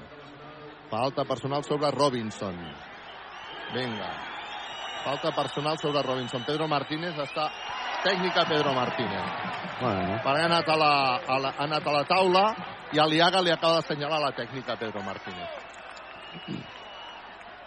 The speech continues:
Speaker 1: Bueno, ja està. I ara sí que ja, ja s'ha acabat el partit.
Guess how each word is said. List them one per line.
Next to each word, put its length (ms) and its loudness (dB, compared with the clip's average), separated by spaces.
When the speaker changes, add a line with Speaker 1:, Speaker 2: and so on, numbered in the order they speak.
Speaker 1:
Bueno, 240 -2
ja 100 0
està. 300 0
I 80 -2
ara 180 -2
sí 140 -6
que 100 2
ja, 320 4
ja 160 2
s'ha 160 -4
acabat 300 0
el 80 -6
partit. 420 -8